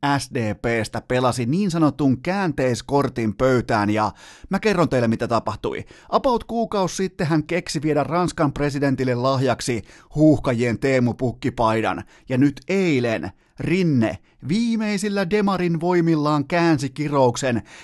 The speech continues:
ja hän piteli käsissään Norwichin pelipaitaa, koska jokainen, joka on joskus pelannut roolipelejä, tietää, että kun käänteiskortti on, se on pelattava oikea-aikaisesti pöytään ja sillä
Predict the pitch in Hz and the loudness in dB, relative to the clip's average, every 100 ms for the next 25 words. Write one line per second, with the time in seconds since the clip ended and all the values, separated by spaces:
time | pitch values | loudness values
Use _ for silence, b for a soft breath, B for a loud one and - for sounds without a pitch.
0 | - 143 120 131 127 135 135 127 110 - | 0 2 2 2 2 2 0 0 0 0
1 | 123 117 110 - 113 104 110 135 123 117 | -2 0 -4 -2 0 2 2 2 0 -2
2 | 107 117 95 123 123 120 117 110 - 110 | -4 -4 -4 -2 -2 -2 0 -2 0 -4
3 | - 110 - 117 101 B B B - 123 | -4 -6 -2 -2 -2 B B B -4 4
4 | 220 - 262 196 165 156 127 143 131 156 | 4 4 -2 0 2 2 2 2 4 4
5 | 147 135 - 120 113 117 208 131 117 113 | 2 -4 -4 -2 -2 0 2 2 0 -2
6 | 110 107 - 139 123 127 107 120 107 - | -2 -4 0 0 0 -2 -4 -6 -10 -8
7 | 113 113 190 220 208 165 - 139 - - | -6 -4 -4 -4 -2 -4 -2 -4 -4 -6
8 | 117 - 127 113 98 101 b - 147 127 | -8 -2 0 0 -2 -8 b -6 -2 -2
9 | 127 147 143 - 120 117 160 180 156 143 | 0 2 0 0 0 0 2 2 0 0
10 | 123 - 135 123 120 110 104 117 - 143 | 0 0 0 0 -4 -4 -6 -8 -4 0
11 | 139 117 131 113 110 101 B - - 151 | 2 2 0 0 -2 -6 B -10 -4 -2
12 | 180 147 120 | 0 0 0